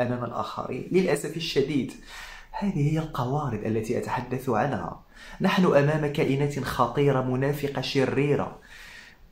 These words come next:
كائنات تستعمل جميع الوسائل لكي تخدعنا، لكي تلعب دور الأشخاص الطيبين، المؤمنين،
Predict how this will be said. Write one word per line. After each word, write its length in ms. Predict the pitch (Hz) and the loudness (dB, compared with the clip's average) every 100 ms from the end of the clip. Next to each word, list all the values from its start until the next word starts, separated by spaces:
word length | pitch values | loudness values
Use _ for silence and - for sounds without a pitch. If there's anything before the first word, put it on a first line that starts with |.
| _ - | _ -4
كائنات 580 | 143 120 127 127 120 | -2 -2 -2 -4 -4
تستعمل 540 | - - - 110 123 120 | -6 -6 -6 -4 -2 -2
جميع 680 | 117 117 131 131 120 117 - | -2 -2 -2 -2 -4 -4 -2
الوسائل 800 | 143 139 131 - 143 139 117 113 | 0 0 -2 -4 -4 -4 -2 -4
لكي 220 | 113 117 | -4 -6
تخدعنا، 760 | 110 117 - 113 87 87 90 104 | -6 -8 -6 -6 -6 -8 -10 -8
لكي 280 | 165 190 147 | -4 -2 -2
تلعب 580 | 147 131 117 104 98 - - - - | -2 -4 -4 -4 -6 -8 -18 -18 -8
دور 600 | 120 135 127 120 107 - 135 | -2 0 0 -2 -4 -4 -2
الأشخاص 1000 | - 127 - - 135 117 95 - - - - - 147 | -2 -2 -6 -6 -6 -8 -14 -18 -20 -20 -20 -12 -10
الطيبين، 880 | - - 113 104 - 131 120 - - - - - | -8 -8 -8 -8 -6 -6 -6 -8 -10 -20 -10 -4
المؤمنين، 880 | 156 117 - 110 110 131 123 104 | -2 -2 -2 -2 0 0 -2 -2